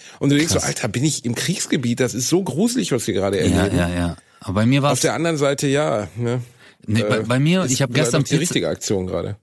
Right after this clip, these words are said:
Speaker 2: Ich hab gestern Pizza bestellt, Alter. Auf Lieferando, da stand fünfunddreißig Minuten. Nach zwei Stunden, Morok, war die Pizza da. Und ich hab da fünfmal angerufen.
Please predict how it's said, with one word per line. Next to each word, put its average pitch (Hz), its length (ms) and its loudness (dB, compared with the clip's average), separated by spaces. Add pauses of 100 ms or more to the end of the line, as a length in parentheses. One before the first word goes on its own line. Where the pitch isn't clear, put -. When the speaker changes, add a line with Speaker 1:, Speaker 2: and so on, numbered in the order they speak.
Speaker 2:
Ich 101 140 0
hab 117 80 0
gestern 127 320 0
Pizza 151 300 0
bestellt, 151 380 0
Alter. 147 420 0 (540)
Auf 104 180 -2
Lieferando, 127 580 2
da 123 120 2
stand 120 300 0
fünfunddreißig 123 840 0
Minuten. 107 560 2 (1300)
Nach 117 380 0 (260)
zwei 127 680 2
Stunden, 117 680 2
Morok, 90 540 -2 (220)
war 98 180 0
die 104 100 2
Pizza 107 360 -2
da. 82 200 -6 (840)
Und 101 140 2
ich 107 120 2
hab 107 100 0
da 113 200 2
fünfmal 127 680 0
angerufen. 98 580 0